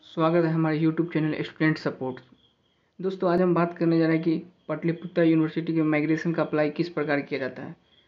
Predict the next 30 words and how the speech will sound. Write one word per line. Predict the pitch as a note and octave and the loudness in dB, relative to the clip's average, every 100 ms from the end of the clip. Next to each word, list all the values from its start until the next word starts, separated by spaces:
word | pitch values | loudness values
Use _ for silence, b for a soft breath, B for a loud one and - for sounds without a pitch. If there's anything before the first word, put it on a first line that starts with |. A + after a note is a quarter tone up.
| b _ F3 | b _ -6
दोस्तों, | F#3+ F#3+ G3+ F3 - | -4 0 0 0 -6
सबसे | F#3 F#3+ | -10 -8
पहले | G3 F3+ F3 | 0 2 4
मुझे | F3 F3 F3 - - _ | 4 4 2 -4 -18 _
पाटलिपुत्र | E3 E3 E3 E3+ D#3+ | -6 -2 -2 0 0
यूनिवर्सिटी | D#3+ D#3+ E3 D#3+ F3 | 2 0 -2 -2 0
के | D#3+ | 0
ऑफिशियल | D3+ D#3+ D#3+ D#3+ | 0 -4 -2 0
वेबसाइट | D#3 D3 D3 C#3+ - | 0 -2 -4 -6 -6
पे | C#3 | -6
आना | C#3 C3+ | -6 -6
है। | D3 - b b b _ _ _ _ | -10 -14 b b b _ _ _ _
ऑफिशियल | E3 F3+ F3+ | -12 -6 -2
वेबसाइट | F#3 F3 F3+ | 0 0 2
में | F3 E3+ | 4 4
आने | E3 E3+ | 4 4
के | |
बाद | E3 E3 | 4 2
आपको | D#3+ E3 | 2 0
इस | - F3 | -2 -4
प्रकार | E3 D#3 D#3 | -4 0 -2
का | D3+ | -2
पेज | D#3 - - D3+ D3 | -8 -10 -8 -6 -6
दिखाई | C#3+ D3 | -6 -6
पड़ेगा। | D3 D3 D3+ F3 F#3+ B B _ | -4 -2 0 -2 -6 B B _
उस | E3+ - | -10 -2
पे | F3+ | -2
सबसे | F3 E3+ F#3 | -2 -2 0
पहले | F3 E3 E3 | 2 2 4
आपको | D#3+ D#3+ D#3+ D#3+ | 2 0 -4 -6